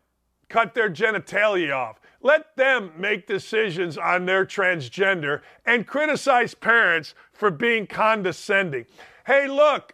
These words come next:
uh, Dad, today," I remember doing this as a kid. There was a pitcher for the Cubs named Ted Abernathy.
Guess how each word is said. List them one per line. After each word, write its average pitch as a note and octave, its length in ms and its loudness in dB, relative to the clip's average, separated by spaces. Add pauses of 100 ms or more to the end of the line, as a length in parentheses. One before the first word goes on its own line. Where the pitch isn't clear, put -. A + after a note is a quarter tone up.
uh, G#3+ 240 0
Dad, G#3 560 0
today," A#3 480 2
I A#3+ 200 4
remember C4+ 460 -2
doing A#3 360 -2
this G#3+ 180 -4
as F#3 160 -6
a F#3 80 -2
kid. C#3+ 300 -2
There A#3 160 4
was B3+ 120 -6
a A3 60 -2
pitcher C4 480 -4
for A#3+ 160 -2
the A3 100 -2
Cubs F3 440 -2
named E3 200 -6
Ted G3+ 240 -2
Abernathy. D3 540 -2